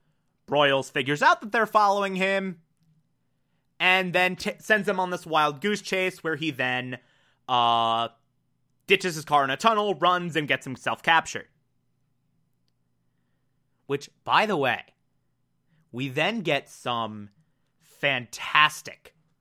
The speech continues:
interrogation scenes between Windmark and Broyles, where Windmark tells Broyles the story about the original twelve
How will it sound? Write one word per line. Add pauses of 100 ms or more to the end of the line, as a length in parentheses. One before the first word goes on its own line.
interrogation
scenes (760)
between
Windmark
and
Broyles, (1600)
where
Windmark
tells
Broyles
the
story
about
the
original (260)
twelve